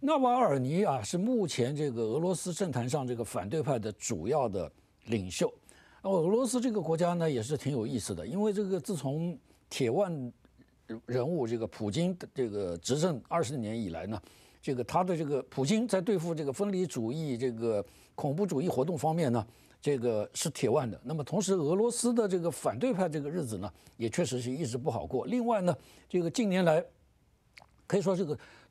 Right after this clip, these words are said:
这十几年来吧，这个在西方，包括在俄罗斯，都发生过这个有人被下毒的这个事件。比方在英国发生的这个前特工利特维年科啊被下毒，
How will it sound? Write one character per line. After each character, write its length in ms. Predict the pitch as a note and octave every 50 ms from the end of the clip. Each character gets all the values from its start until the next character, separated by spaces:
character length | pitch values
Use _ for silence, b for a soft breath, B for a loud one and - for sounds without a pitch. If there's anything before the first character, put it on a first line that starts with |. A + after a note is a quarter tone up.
| B B _ _ _ _
这 160 | - - B3+ B3+ - - - _ _ _ -
十 240 | - - - A3 C4+
几 120 | B3 A#3
年 180 | G3 E3 F#3 A#3+
来 100 | A3+ F#3
吧， 100 | F#3+ - - - b b b b b
这 140 | b - A#3
个 100 | G3+ G3+
在 180 | F#3 - A#3 G3+
西 220 | - - A3 A3+
方， 300 | A3 A3 A3+ A#3 A3+ A3 - - -
包 100 | - A3+
括 100 | A3 G#3+
在 120 | F#3+ E3+ G#3
俄 100 | D#3 D3
罗 160 | E3 F#3+ G3+
斯， 100 | - -
都 200 | F3+ - B3 C4
发 220 | B3 - - A3+ G#3+
生 200 | F3 A3 A#3 A#3+
过 200 | G#3+ A#3 A3+ F#3+
这 140 | D#3+ E3+ E3+
个 180 | D3+ D3 D3+ D3
有 220 | C3 A#2 G#2+ G#2
人 160 | G2 A2+ D3+
被 120 | D#3 G3+ E3+
下 220 | C3+ - A3+ D#3+ C#3+
毒 180 | - A2+ G2
的 120 | C#3+ F#3+ D#3+
这 80 | C3+
个 60 | D3 A#2+
事 180 | - - C3+
件。 200 | A2 A#2+ B2+ - - B B B B B B B B
比 80 | F3 F3+
方 140 | F3+ G#3+
在 100 | A3 A3+
英 160 | G#3+ G#3 A3+ A#3
国 140 | G3+ G3+
发 160 | F#3 E3 F#3+ F#3
生 180 | E3 F#3+ G3+
的 140 | G3 F#3+ E3+
这 140 | D3+ F3 E3
个 120 | D3+ -
前 280 | - - - C3+ F3 F3+
特 160 | - G3+ F3+
工 260 | E3 F3+ F3 F#3+ F#3
利 80 | F#3+ G3+
特 80 | F3+
维 160 | F3 D3+ D3 E3
年 140 | F3 F#3
科 240 | F3 - G3 G#3 G3+ B B B B B
啊 100 | B B2
被 160 | B2 - F#3+ E3
下 220 | - G3+ F3+ C#3
毒， 240 | A#2 A#2+ A#2+ B2